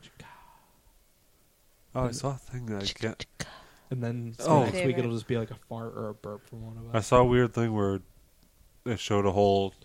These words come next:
Speaker 2: set of celebrities that were supposed to be different setting, uh, be the star of different movies. Like, for Ferris Bueller's Day Off, it's supposed to be, uh, Johnny Depp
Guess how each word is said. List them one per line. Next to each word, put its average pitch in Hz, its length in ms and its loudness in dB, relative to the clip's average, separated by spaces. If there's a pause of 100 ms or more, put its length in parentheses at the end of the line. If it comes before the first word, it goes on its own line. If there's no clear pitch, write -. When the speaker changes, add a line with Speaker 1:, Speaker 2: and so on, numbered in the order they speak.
(280)
Speaker 2:
set - 260 0
of 98 80 -2
celebrities 101 640 2 (300)
that 107 100 -2
were 95 140 -4
supposed - 340 -4
to - 40 -10
be 95 160 -8
different 185 440 -6 (1000)
setting, 101 640 -2
uh, 90 360 -2 (420)
be 98 140 -6
the 87 120 -10
star 90 380 0
of 90 60 -4
different 90 280 -8
movies. 95 440 -6
Like, 87 200 -6 (220)
for - 160 -8
Ferris 92 360 -4
Bueller's 92 360 -4
Day 90 160 -2
Off, 90 280 0
it's 87 140 -6
supposed 90 280 -8
to - 60 -16
be, 87 220 -6
uh, 85 200 -4
Johnny 87 340 -6
Depp 90 240 -4